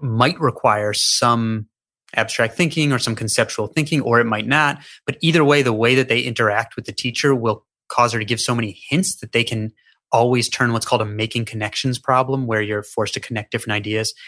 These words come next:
into a using procedures problem, where they just figure out rules that they can apply over and over. And m-, when you do using procedures practice, which you need some of,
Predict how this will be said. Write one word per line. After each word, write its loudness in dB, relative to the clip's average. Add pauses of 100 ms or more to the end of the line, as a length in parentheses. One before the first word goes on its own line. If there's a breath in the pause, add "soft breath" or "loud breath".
(140 loud breath)
into 0
a 2
using -2
procedures -2
problem, 0
where 0
they -2
just -4
figure -2
out -4
rules -6
that -6
they -6
can -10
apply -2
over -4
and -8
over. -6 (720 soft breath)
And 2 (480)
m-, -4
when 4
you 4
do 2
using 2
procedures 0
practice, -4
which 2
you 6
need 6
some 0
of, -10